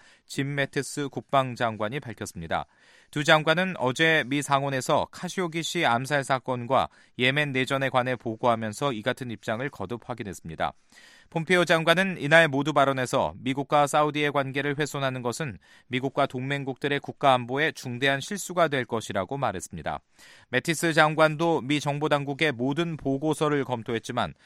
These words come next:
무하마드 빈 살만 왕세자가 카쇼기 씨 암살을 지시했다는 결정적 증거는 어디에도 없다고 강조했습니다. 이런 가운데 미 국무부는 사우디가 미 록히드 마틴사의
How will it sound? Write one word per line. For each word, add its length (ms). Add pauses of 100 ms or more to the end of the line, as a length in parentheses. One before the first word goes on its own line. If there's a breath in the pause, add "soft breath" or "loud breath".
(160 soft breath)
무하마드 520
빈 220
살만 460
왕세자가 720
카쇼기 440
씨 160
암살을 360
지시했다는 600
결정적 680
증거는 480
어디에도 400
없다고 640
강조했습니다. 800 (540 loud breath)
이런 240
가운데 340
미 140
국무부는 680
사우디가 680
미 160
록히드 380
마틴사의 680